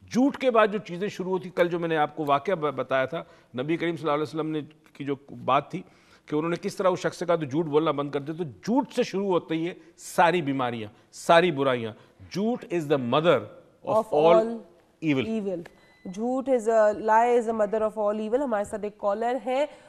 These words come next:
Speaker 2: मोहम्मद अकरम साहब गुजरावाला से। अस्सलाम वालेकुम।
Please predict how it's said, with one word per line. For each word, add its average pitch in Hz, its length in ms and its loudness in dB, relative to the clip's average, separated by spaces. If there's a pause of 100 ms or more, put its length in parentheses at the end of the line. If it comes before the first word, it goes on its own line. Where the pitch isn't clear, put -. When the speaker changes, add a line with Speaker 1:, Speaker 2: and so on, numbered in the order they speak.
(140)
Speaker 2:
मोहम्मद 285 560 6
अकरम 330 300 6
साहब 285 360 2
गुजरावाला 269 760 6
से। 302 200 0
अस्सलाम 262 680 2
वालेकुम। 247 840 4